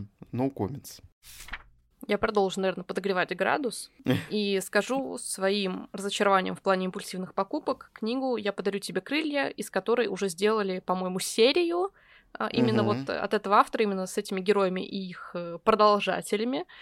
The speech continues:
Speaker 2: Не буду так говорить, чтобы спойлерить, но если вы читаете аннотации у таких книг, то вы, разумеется, поймёте, кто там кем кому приходится и так далее.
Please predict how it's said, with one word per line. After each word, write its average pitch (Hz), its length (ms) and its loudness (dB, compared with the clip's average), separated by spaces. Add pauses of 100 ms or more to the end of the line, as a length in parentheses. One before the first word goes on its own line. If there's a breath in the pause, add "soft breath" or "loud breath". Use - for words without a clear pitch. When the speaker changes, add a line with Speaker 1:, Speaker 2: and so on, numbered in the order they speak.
(220 loud breath)
Speaker 2:
Не 233 80 2
буду 226 200 -2
так 220 140 -2
говорить, 214 160 0
чтобы - 180 -8
спойлерить, 285 460 -2
но 196 80 0
если 190 200 -2
вы 180 120 -2
читаете 180 480 -2
аннотации 190 480 0
у - 20 -6
таких 185 280 -8
книг, 180 240 -8
то 185 120 -4
вы, 190 160 -2
разумеется, 185 380 -4
поймёте, 190 320 0
кто - 140 0
там 180 180 -6
кем 185 180 2
кому 190 220 -2
приходится 285 500 -4
и 208 40 -4
так 180 180 -6
далее. 160 280 -10